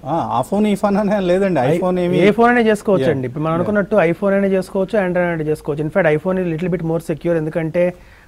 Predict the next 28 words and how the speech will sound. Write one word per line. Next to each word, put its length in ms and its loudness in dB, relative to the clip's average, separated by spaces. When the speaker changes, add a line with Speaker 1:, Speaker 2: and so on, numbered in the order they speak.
Speaker 2:
iPhone-లో 400 2
ఇష్టం 220 -2
వచ్చినట్టు 240 -2
యాప్స్ని 340 -2
అది 100 -4
install 360 -4
చేయనివ్వదు. 360 -2
Speaker 1:
Hmm. 320 -6
Speaker 2:
కొంచెం 440 -6
restrictions 480 -8
ఎక్కువ 200 -6
ఉంటాయి 220 -8
by 120 -4
default. 460 -8
Speaker 1:
Hmm. 640 -10
Speaker 2:
Otherwise, 540 0
ఏ 160 0
ఫోన్ 200 0
అయినా 140 2
ఒకటే, 320 2
as 60 -2
long 340 2
as 100 0
మనం 120 -2
అనుకున్నట్టు 560 -4
ఇష్టం 220 -6
వచ్చినట్టు 260 -4
apps 300 -4